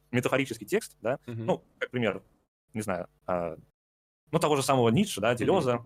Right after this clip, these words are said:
Speaker 1: «Катарина шизофрения». А, когда, когда ты читаешь, можешь, э, впис-, вчитать туда любой, э, смысл, так или иначе.
Speaker 2: Ну
Speaker 1: И
Speaker 2: да.
Speaker 1: в том и смысл, э, за-, замысел, значит, этих, э, книг, чтобы их именно понять по-своему, создать собственное понимание.
Speaker 2: Мгм.
Speaker 1: И это все называется вот, э, значит, э, трещинами.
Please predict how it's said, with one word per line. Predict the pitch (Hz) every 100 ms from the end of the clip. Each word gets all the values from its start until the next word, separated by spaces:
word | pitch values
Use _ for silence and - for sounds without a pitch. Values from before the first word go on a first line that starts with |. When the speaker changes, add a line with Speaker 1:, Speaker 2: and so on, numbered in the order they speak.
| _ -
Speaker 1:
«Катарина | 113 113
шизофрения». | 107 113 107 101 _ _ _ -
А, | 92 95
когда, | 127 139
когда | 143
ты | 139
читаешь, | - 190 165 131
можешь, | 143 131 -
э, | 120
впис-, | - 127
вчитать | - - 143
туда | 117
любой, | 123 127 110 - _ -
э, | 104 98 98 98
смысл, | - 202 147 131 -
так | 110
или | 117
иначе. | 98 - - _ _ -
Speaker 2:
Ну | 123 123
Speaker 1:
И | 117
Speaker 2:
да. | 110 - - _
Speaker 1:
в | -
том | 170 170
и |
смысл, | 175 185 113 - 110
э, | 110 123 - -
за-, | 117 127 120
замысел, | 135 110 95
значит, | 95 92
этих, | 104 95
э, | 113 107
книг, | 185
чтобы | - 107
их | -
именно | 123 123 113 110
понять | 110 123
по-своему, | 107 107 -
создать | 104 117 - -
собственное | 123 - 101
понимание. | 110 117 87 90 - -
Speaker 2:
Мгм. | 127 117
Speaker 1:
И |
это | 185 143
все | -
называется | 143 110 120 110
вот, | 104 90
э, | 90 87
значит, | 98 92 - _ _ -
э, | 92
трещинами. | - 113 - 82